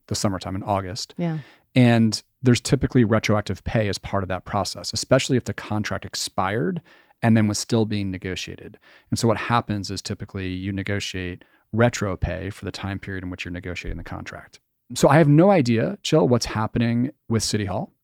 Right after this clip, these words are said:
Speaker 1: We're in January and months have gone by without us addressing this issue. But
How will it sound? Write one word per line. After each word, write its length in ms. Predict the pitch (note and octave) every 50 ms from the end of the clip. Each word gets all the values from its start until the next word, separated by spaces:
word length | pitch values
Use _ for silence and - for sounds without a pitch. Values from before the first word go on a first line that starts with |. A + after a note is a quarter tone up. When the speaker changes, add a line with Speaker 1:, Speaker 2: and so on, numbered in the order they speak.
| _ -
Speaker 1:
We're 160 | A2+ G#2+ G#2
in 80 | G2 F#2
January 640 | - F2 F2+ F#2 G#2 A#2+ C#3 E3+ G#3 A3 G#3 G3 -
and 500 | - - G#2+ G#2 G2+ G2+ G2+ F#2+ - - - _ _ _ -
months 320 | A2 G2+ G2+ A2 A2+ -
have 140 | - G#2+ F#2+
gone 220 | - A2 G#2 G2+
by 320 | F#2 F#2 E2 E2 F#2+ C#3 G3+
without 340 | G3 C#3 G#2+ G2 F#2 F#2+ F#2+
us 160 | F#2 - -
addressing 380 | G2+ - G2+ F#2 - - G2
this 160 | F#2+ F2+ - -
issue. 340 | D#3+ - - F#2+ F#2 F2+
But 220 | F#2+ G2 B2+ C#3+